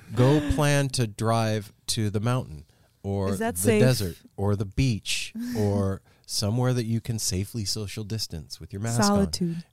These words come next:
Speaker 1: And you know what I'm saying? Like, give yourself a little bit of that light at the end of the tunnel
Speaker 2: I
Speaker 1: right
Speaker 2: did
Speaker 1: now, you
Speaker 2: that.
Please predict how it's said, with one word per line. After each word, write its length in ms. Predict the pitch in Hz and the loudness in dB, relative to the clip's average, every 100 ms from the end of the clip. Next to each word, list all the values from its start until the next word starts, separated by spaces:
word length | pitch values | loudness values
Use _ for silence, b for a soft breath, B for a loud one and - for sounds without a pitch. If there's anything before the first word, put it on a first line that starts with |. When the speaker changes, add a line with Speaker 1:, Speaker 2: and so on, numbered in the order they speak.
| - | -6
Speaker 1:
And 360 | 95 92 92 - _ _ _ _ _ _ _ | -2 0 -2 -6 _ _ _ _ _ _ _
you 160 | - 117 | -8 -2
know 120 | 117 | 0
what 100 | 127 | 0
I'm 80 | 127 | 0
saying? 440 | - 120 117 113 110 | -2 -2 -2 -2 -6
Like, 180 | - 104 - 104 - | -8 -8 -10 -18 0
give 260 | 117 139 | 2 2
yourself 680 | 156 156 - 117 107 104 - _ b b b b _ - | 0 -2 0 0 0 -4 -8 _ b b b b _ -10
a 60 | 107 | -6
little 260 | 101 107 104 | 0 0 2
bit 180 | 107 | 2
of 100 | 101 | 2
that 200 | 98 98 | 0 -2
light 220 | 90 92 87 | -2 -2 -2
at 120 | - | -6
the 100 | 90 | -6
end 120 | 82 | -6
of 60 | 80 | -6
the 80 | 78 | -8
tunnel 280 | - 80 78 | -6 -4 -2
Speaker 2:
I 80 | |
Speaker 1:
right 80 | 285 | -2
Speaker 2:
did 120 | 330 | -2
Speaker 1:
now, 100 | 320 | -4
you 60 | 302 | -2
Speaker 2:
that. 160 | 240 | 0